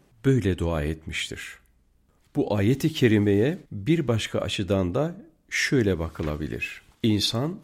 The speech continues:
dünyevi olan her şeyiyle imtihan olur. Örnek olarak Hazreti İbrahim aleyhisselam ile Hazreti Zekeriya'yı verebiliriz.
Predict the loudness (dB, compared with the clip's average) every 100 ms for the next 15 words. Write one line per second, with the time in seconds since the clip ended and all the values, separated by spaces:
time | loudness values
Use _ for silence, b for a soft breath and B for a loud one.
0 | _ _ _ -8 2 4 6 6 4 2
1 | 2 2 0 -2 -2 -2 -2 -2 0 2
2 | 2 2 0 0 0 0 -2 -6 -10 -18
3 | -20 _ _ _ _ _ _ _ _ 2
4 | 4 2 2 -2 0 -2 -6 b -4 0
5 | 0 2 2 6 6 6 6 4 2 2
6 | 0 0 0 2 0 0 0 2 0 0
7 | 0 0 2 4 4 4 2 2 2 2
8 | 2 -2 -4 -6 -6 -6